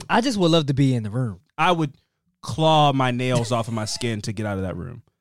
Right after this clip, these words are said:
Speaker 2: I, did I tell you at the time when I, when I ruptured my Achilles, we went to one of Sierra's dad's concerts,
Speaker 1: Mm-hmm.
Speaker 2: and, you know, the concert was fun and everything, and then two people that were there watching the concert, they came up to me and they was like, "Hi, yeah, we saw you, and you had your, um, you know, your boot, like,
Speaker 1: Yeah.
Speaker 2: your cast boot,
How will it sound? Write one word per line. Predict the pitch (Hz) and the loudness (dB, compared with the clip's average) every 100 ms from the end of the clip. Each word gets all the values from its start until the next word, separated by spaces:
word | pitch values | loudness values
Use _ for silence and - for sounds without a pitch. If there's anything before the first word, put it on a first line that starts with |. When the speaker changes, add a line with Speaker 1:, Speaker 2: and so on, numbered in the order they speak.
| _ _ _ _ - | _ _ _ _ -2
Speaker 2:
I, | 277 | -2
did | - 285 | 2 0
I | |
tell | 311 349 | 2 2
you | 349 | 2
at | 311 | 2
the | |
time | 302 311 302 | 0 2 4
when | 262 | 2
I, | 254 | 2
when | 208 | 2
I | 247 | 2
ruptured | 262 254 254 | 4 0 0
my | 240 | -4
Achilles, | 220 233 233 | -2 0 0
we | 226 | -2
went | 226 - | -4 -4
to | 196 | -4
one | 196 | -4
of | 196 | -4
Sierra's | 202 190 175 | -2 -2 -2
dad's | 170 165 180 | 0 0 -2
concerts, | - 156 175 190 196 196 120 | -2 -2 -2 -4 -4 -4 -6
Speaker 1:
Mm-hmm. | 120 117 123 - | -6 -8 -10 -6
Speaker 2:
and, | 143 143 131 123 123 | -2 -2 -2 -6 -4
you | 165 | -4
know, | 143 | -4
the | 139 | -4
concert | 175 170 | -6 -4
was | 156 | -4
fun | 156 | -4
and | 160 | -4
everything, | 170 170 185 165 | -4 -4 -4 -4
and | 143 | -4
then | 139 | -4
two | - | -6
people | 185 190 156 | -6 -4 -2
that | 139 | -2
were | 127 | -2
there | 135 135 | 0 0
watching | 131 147 | 0 -2
the | 123 | -8
concert, | 135 135 151 135 | -6 -6 -6 -8
they | |
came | 139 147 | -6 -8
up | 143 | -6
to | |
me | 151 | -6
and | 151 | -4
they | |
was | 147 | -6
like, | 135 _ - - | -8 _ -20 -10
"Hi, | 302 311 | -2 0
yeah, | 277 277 | 0 -2
we | 269 | -2
saw | 247 269 269 | -4 -6 -4
you, | 269 262 | -4 -4
and | 220 220 | -6 -6
you | 220 | -6
had | 226 208 | -4 -4
your, | 202 | -4
um, | 185 185 180 175 185 | -4 -4 -4 -6 -6
you | 214 | -6
know, | |
your | 190 170 | -6 -4
boot, | 175 226 - - _ | -6 -6 -10 -18 _
like, | - | -2
Speaker 1:
Yeah. | 139 | 0
Speaker 2:
your | 170 160 | 0 -4
cast | - 180 190 - | -4 -4 -6 -4
boot, | 185 233 254 | -4 -4 -6